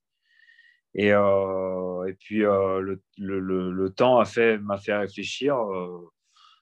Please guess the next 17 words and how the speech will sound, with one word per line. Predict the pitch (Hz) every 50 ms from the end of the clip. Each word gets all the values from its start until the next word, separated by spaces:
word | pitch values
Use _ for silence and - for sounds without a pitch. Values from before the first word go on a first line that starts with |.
| _ _ -
mes | 95 95 92 87
proches, | - - - 98 104 113 120 - - 98
euh, | 95 90 90 87 85 85
et | 82
cetera. | - - 90 87 - 90 90 110 127 135
Euh, | 123 104 92
bah, | 90 90
c'était | 90 - - - 104 92
pas | - _ 131 131 135
une | 127 110
période, | 117 113 113 113 101 98
c'est | - - - - 104
une | 104 98
période | 107 101 101 101 -
compliquée | - 95 90 - 107 101 156 147
parce | - 113 101 - -
que, | - 95 90 85 85